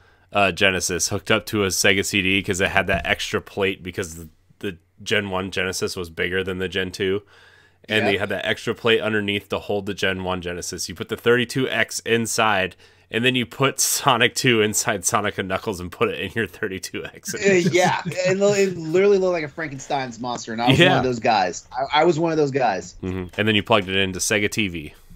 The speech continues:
Speaker 1: Remember Sega T V?
Speaker 2: Okay, I didn't have. I, di-, I, I remember Sega T V, but I did not have Sega T V.
Speaker 1: Mm-hmm. I wanted Sega T V so bad, and my parents told me that I wasn't allowed to have it.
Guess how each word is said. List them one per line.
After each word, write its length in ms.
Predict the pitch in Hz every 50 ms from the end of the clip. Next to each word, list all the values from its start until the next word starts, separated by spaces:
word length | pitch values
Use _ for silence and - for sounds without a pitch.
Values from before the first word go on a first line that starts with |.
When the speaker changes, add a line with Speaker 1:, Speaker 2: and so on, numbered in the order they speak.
| - - - - - - - - - - - _ _ _ _ _ _ _ _ _ _
Speaker 1:
Remember 180 | - 90 98 98
Sega 300 | 95 - 113 101 104 104
T 160 | - 117 107
V? 80 | 104 107
Speaker 2:
Okay, 160 | 110 117 -
I 60 | 156
didn't 240 | 151 175 170 175 190
have. 160 | 202 214 208 - - 151
I, 120 | 165 170
di-, 100 | 190 240 - 175
I, 180 | 175 185 196 -
I 60 | 175 196
remember 280 | 208 196 202 220 226
Sega 220 | 220 226 214 208 -
T 100 | 202 196
V, 120 | 190 196
but 100 | 175 151
I 60 | 143
did 100 | 135 139
not 100 | 139 139
have 180 | 131 135 127 -
Sega 200 | - 117 101 87
T 80 | 90 90
V. 80 | 90 85
Speaker 1:
Mm-hmm. 40 | 82 - - -
I 120 | - 104 107
wanted 260 | 104 113 113 110 95
Sega 340 | - - 110 101 98 - -
T 140 | - 110
V 180 | 98 101 101 95
so 240 | - - 107 101 98
bad, 240 | 98 92 92 95 95
and 60 | 92
my 100 | 87 85
parents 360 | - - 95 87 87 - -
told 180 | - 92 87 85
me 80 | 87
that 100 | 82 80
I 80 | 80 82
wasn't 300 | 80 80 78 82 82 82
allowed 160 | 82 80 76
to 80 | 73 71
have 220 | 90 82 78 80
it. 160 | 87 82 -